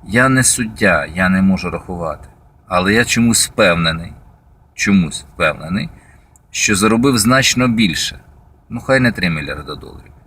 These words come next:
Ну, точно заробив десять разів більше, ніж пожертвував. Тобто, е,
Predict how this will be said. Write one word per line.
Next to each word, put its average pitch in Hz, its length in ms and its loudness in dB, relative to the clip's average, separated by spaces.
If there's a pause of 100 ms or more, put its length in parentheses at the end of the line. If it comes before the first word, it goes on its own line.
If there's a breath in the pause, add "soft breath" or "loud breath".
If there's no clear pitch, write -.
(100)
Ну, 120 120 -2
точно 107 380 -2
заробив 95 380 -2
десять 90 320 -4
разів 87 220 -6
більше, 90 300 -4
ніж 80 120 -12
пожертвував. 73 600 -14 (640 soft breath)
Тобто, 78 500 -10
е, 82 840 -6